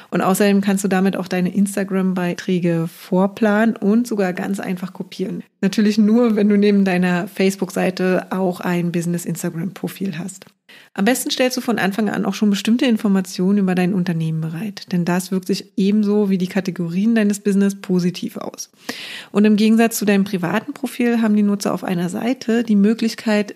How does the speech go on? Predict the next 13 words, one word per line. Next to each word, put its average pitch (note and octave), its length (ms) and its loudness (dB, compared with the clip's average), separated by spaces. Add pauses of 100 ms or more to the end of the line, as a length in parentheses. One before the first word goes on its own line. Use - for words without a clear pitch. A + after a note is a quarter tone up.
„Gefällt F#3 560 -4
mir“ B3 340 -2
oder G3+ 500 2
„Abonnieren“ E3+ 460 -2
zu - 140 -10
klicken, A3 460 -8 (220)
statt F#3 220 0
sich F#3 160 -2
halt E3+ 220 0
mit F3+ 160 -2
dir E3+ 100 -2
zu F3 140 -6
befreunden. F#3 580 -6